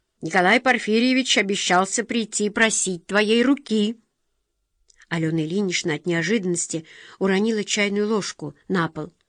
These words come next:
«Что-то ты, мать, нерасторопная стала в последнее время», — укорил полковник. «Извини,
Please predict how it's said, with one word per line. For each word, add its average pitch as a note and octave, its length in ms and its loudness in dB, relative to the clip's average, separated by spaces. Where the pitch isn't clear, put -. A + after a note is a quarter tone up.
«Что-то A3+ 520 4
ты, D4 160 4
мать, C4+ 320 4
нерасторопная A3+ 880 4
стала F3 340 -2
в D#3+ 120 -8
последнее F3 560 2
время», — D#3 420 0
укорил E3 420 0
полковник. D#3 720 -2
«Извини, A3+ 720 4